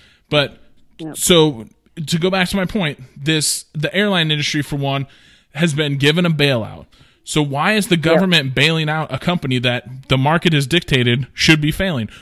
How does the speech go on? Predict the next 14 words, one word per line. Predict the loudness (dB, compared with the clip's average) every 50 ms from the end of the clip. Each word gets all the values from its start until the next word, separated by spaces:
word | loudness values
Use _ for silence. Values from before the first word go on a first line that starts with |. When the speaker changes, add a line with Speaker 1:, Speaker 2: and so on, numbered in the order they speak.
| -16 _
Speaker 1:
Why | -2 0 2 4
would | 6 6 6 6
we | 6 6
bail | 6 6 4 4 4 4
out | 2 2 2
the | 0 -2
Speaker 2:
Yeah. | 0
Speaker 1:
cruise | 2 4 6 6 6 6 4
industry? | 2 0 0 -2 -6 -6 -8 -10 -12 -14 -18 -20 _ _ _ _ _ _ _ _ _ _ _ _ _ _ _ _ _ _ _ _ _ _ _ _ _ _ _ _ -4
Speaker 2:
I | -4 -2 0
see | 2 2
what | 2 2 2
you're | -2 -6 -6 -8
saying. | -10 -10 -10 -10 -12 -12 -14